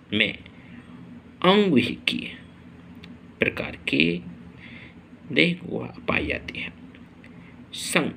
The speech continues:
अर्थोपोडा में द्विपार्श्व प्रकार की सममिति पाई जाती है। जल संवहन तंत्र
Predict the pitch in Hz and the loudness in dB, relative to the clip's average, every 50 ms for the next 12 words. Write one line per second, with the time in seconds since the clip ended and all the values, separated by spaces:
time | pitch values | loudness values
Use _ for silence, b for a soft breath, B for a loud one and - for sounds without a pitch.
0 | - - - 98 - - - - - - - - - 50 50 - - - - - | -2 0 0 0 2 -2 -4 -2 -2 -2 -2 -2 -2 -6 -6 -8 -10 -12 -14 -16
1 | - - - - - - - - 90 90 - 92 85 82 - 76 73 - - - | -16 -20 -20 -20 -20 -18 -8 -6 -2 2 4 4 4 2 0 0 0 0 0 0
2 | - - - - - - 127 123 120 - - 135 135 - - - - - - - | 0 0 2 2 4 4 2 2 2 2 2 2 2 2 0 -4 -8 -16 -18 -20
3 | B B B B B B B B - - - - - 175 170 165 - - - - | B B B B B B B B -14 -10 0 4 6 6 6 6 4 0 -2 -4
4 | - - - - - - - - - - - - - - - - - - - - | -6 -8 -10 -10 -12 -6 -2 -2 -2 0 -2 -4 -6 -4 -2 0 0 0 0 -4
5 | 143 160 175 175 - - - - B B B B B B B - 104 104 - - | -6 -6 -8 -10 -14 -18 -18 -18 B B B B B B B -6 0 4 8 8
6 | 170 165 185 185 - - - - 101 95 90 90 - 104 92 - - - - - | 8 6 6 0 -6 -6 -4 -4 -4 -4 -4 -6 -6 -8 -10 -10 -12 -14 -12 -14
7 | - - | -14 -14